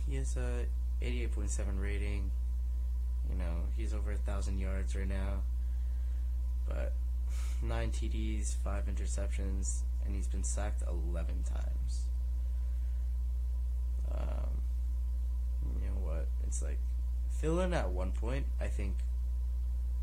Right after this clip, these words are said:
was the Cooper Kupp of the league. But now he's just an average Joe. Um,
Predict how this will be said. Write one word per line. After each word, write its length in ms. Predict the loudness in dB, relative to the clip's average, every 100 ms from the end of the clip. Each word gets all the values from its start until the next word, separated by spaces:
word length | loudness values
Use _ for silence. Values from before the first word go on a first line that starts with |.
| 0
was 280 | 0 0 0
the 100 | 0
Cooper 320 | 0 0 0 0
Kupp 180 | 0 0
of 100 | 0
the 60 | 0
league. 320 | 0 0 0 0 0 0 0 0 0 2 2 0 0 0 0 0 0 0 2 2 2 2 0 0 0 0 0 0 0 0 0 0 0 0 0 0 0 0 0 0 0 0 0
But 140 | 0 0
now 180 | 0 0
he's 140 | 0
just 180 | 0 0
an 100 | 0
average 340 | 0 0 0
Joe. 240 | 0 0 0 0 0 0 0 0 0 0 0 0 0 0 0 0 0
Um, 400 | 0 0 0 0